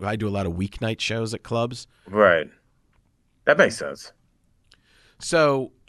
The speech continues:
Speaker 1: yeah, I, I don't know. It's just very, it's
Speaker 2: Just
Speaker 1: fr-
Speaker 2: understand it's necessary. It's a necessary growing pain if you're going to, to keep reinventing yourself. It's like people don't want you to reinvent yourself. They want you to stay how they like you.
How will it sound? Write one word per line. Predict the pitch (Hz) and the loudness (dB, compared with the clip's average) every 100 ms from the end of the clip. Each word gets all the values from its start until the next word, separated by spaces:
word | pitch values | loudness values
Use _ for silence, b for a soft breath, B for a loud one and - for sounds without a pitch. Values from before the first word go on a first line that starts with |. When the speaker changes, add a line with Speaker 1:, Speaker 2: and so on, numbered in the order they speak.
| _ _ _ - | _ _ _ -2
Speaker 1:
yeah, | 175 - | 0 2
I, | 170 - 110 - - _ - | 0 -2 -20 -20 -20 _ -6
I | 135 131 | 0 2
don't | 104 | 0
know. | 92 - | -6 0
It's | 202 - | 0 0
just | 175 143 | -2 -2
very, | 120 143 147 139 123 - | 0 2 4 2 0 -4
it's | 135 - | -2 2
Speaker 2:
Just | 214 | 6
Speaker 1:
fr- | 220 | 6
Speaker 2:
understand | 208 214 214 196 | 6 6 6 6
it's | 156 - | 4 4
necessary. | 135 135 127 110 110 98 | 4 4 0 4 6 6
It's | 101 | 4
a | 117 | 4
necessary | 123 127 143 131 110 | 4 4 6 6 6
growing | 107 117 110 | 6 8 6
pain | 107 101 95 | 4 2 2
if | 98 | 2
you're | 110 | 2
going | 98 104 101 | 4 4 6
to, | 98 90 B B B | 4 2 B B B
to | - 135 | -6 0
keep | 151 139 | 2 4
reinventing | 139 113 127 156 113 | 4 6 6 6 2
yourself. | 87 - 78 69 | 2 2 2 2
It's | 101 | 4
like | 117 117 - | 6 6 2
people | 139 135 139 127 | 0 4 6 6
don't | 95 123 131 | 6 6 8
want | 131 131 | 6 6
you | 131 | 4
to | |
reinvent | 120 113 104 127 | 6 6 6 4
yourself. | 120 104 101 | 2 2 4
They | 110 | 6
want | 110 120 | 4 4
you | - | 2
to | 117 | 0
stay | - 120 120 | 6 6 8
how | 113 | 6
they | 107 110 | 6 8
like | 104 127 120 | 8 6 4
you. | 78 - | -6 -6